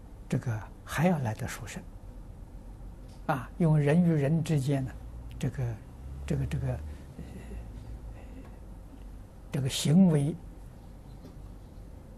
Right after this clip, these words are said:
不协调的时候多啊。你在这个地方，你能够修忍辱波罗蜜啊，修持戒波罗蜜，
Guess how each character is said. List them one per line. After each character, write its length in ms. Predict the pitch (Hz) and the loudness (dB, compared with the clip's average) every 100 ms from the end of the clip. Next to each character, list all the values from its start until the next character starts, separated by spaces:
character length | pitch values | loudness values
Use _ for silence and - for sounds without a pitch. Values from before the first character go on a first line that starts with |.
| - - | -6 6
不 180 | 254 | 8
协 300 | - - 196 | 8 8 8
调 320 | 135 - 123 135 | 8 4 -2 0
的 160 | 147 | 0
时 160 | - 135 | -2 -4
候 220 | - 123 - - - | -4 -8 -8 -14 -2
多 100 | - 127 - - | -2 -2 -6 -12
啊。 140 | - - - - - - - - - - - - - | -12 -14 -16 -16 -16 -16 -16 -18 -18 -18 -18 -8 0
你 160 | 143 | 2
在 160 | 131 143 | 2 2
这 120 | 151 | 2
个 80 | 143 | 2
地 120 | 139 | 0
方， 220 | 139 123 - - - | -2 -6 -8 -14 -2
你 140 | 156 143 | 2 4
能 260 | 123 143 | 4 0
够 160 | 143 135 | 0 -2
修 220 | - 151 139 190 | 0 -2 -2 -2
忍 140 | 131 120 | -2 0
辱 160 | 131 123 | -2 -4
波 120 | 123 | -4
罗 60 | 123 | -6
蜜 60 | - - - - - - - - - - - - - - - - - - 175 | -10 -14 -14 -14 -14 -14 -14 -14 -14 -16 -14 -14 -12 -10 -10 -10 -10 -2 0
啊， 160 | 131 - - | 0 -2 -8
修 300 | - 170 151 | 4 6 6
持 340 | - - 151 | 4 2 4
戒 220 | 156 170 147 | 6 4 2
波 180 | 143 | -2
罗 100 | 127 | -4
蜜， 80 | 131 | -6